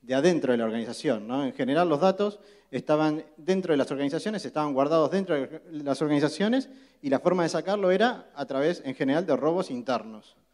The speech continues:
Hoy en día eso ha cambiado y ha cambiado mucho. Hoy en día las causas de fuga de información, las principales causas de fuga de información están orientadas a ataques, a ataques cibernéticos que apuntan a, a obtener datos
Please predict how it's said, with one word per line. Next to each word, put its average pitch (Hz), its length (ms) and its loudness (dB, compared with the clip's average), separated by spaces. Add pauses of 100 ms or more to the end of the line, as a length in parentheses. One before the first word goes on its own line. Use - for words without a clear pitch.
(440)
Hoy 185 160 10
en 175 100 6
día 202 280 4
eso 170 260 4
ha 165 60 6
cambiado 165 420 8
y 165 80 8
ha 139 60 6
cambiado 139 400 4
mucho. 135 360 -6 (600)
Hoy 156 160 0
en 160 100 0
día 180 180 4
las 135 140 2
causas 190 360 4
de 147 100 4
fuga 185 220 2
de 170 40 4
información, 151 640 -4
las 135 160 0
principales 151 480 2
causas 170 300 -2
de - 40 -20
fuga 180 120 -4
de 170 80 -2
información 165 600 -2
están 165 300 0
orientadas 156 680 0 (280)
a 127 80 0
ataques, 120 560 0 (280)
a 135 100 0
ataques 160 340 4
cibernéticos 170 760 0 (380)
que 143 80 0
apuntan 180 560 0
a, 131 240 -2
a 127 180 -2
obtener 131 380 -2
datos 160 400 2